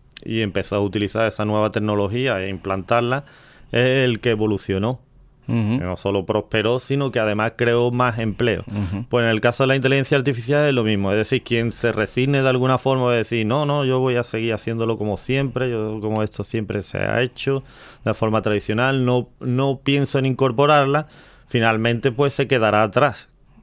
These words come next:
Speaker 1: Y el
Speaker 2: Ajá.
Speaker 1: que lo utilice, pues, seguirá adelante. Es decir, porque al
Speaker 2: Bueno.
Speaker 1: fin y al cabo utilizar una, una herramienta.
Speaker 2: Pero que incluso pueden convivir, porque está, mm, el, los que, bueno, la fabricación, digamos, mm, más tecnológica,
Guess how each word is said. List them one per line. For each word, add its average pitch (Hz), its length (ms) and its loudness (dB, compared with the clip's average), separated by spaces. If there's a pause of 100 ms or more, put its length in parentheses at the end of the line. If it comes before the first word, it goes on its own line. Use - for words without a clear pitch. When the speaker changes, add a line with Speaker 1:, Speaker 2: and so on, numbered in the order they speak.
(120)
Speaker 1:
Y 120 160 0
el 127 100 6
Speaker 2:
Ajá. 117 80 0
Speaker 1:
que 120 120 4
lo 110 100 4
utilice, 107 540 0
pues, 123 420 -2 (100)
seguirá 110 460 0
adelante. 120 420 2
Es 110 60 2
decir, 117 240 -2
porque 113 380 0
al 120 160 2
Speaker 2:
Bueno. 123 100 -2
Speaker 1:
fin 143 100 2
y - 20 4
al 139 100 2
cabo 139 180 2
utilizar 135 480 -2
una, 147 320 2
una 156 200 0
herramienta. 117 600 -2
Speaker 2:
Pero 110 160 2
que 113 80 4
incluso 98 420 0
pueden 95 300 0
convivir, 92 560 0
porque 82 220 -2
está, 90 580 0
mm, 87 500 -2
el, 73 1200 -6
los 82 140 -6
que, 76 540 -6
bueno, 87 300 -2
la 76 180 -4
fabricación, 90 1000 -6 (420)
digamos, 98 840 2
mm, 92 440 0
más 90 220 -2
tecnológica, 98 640 0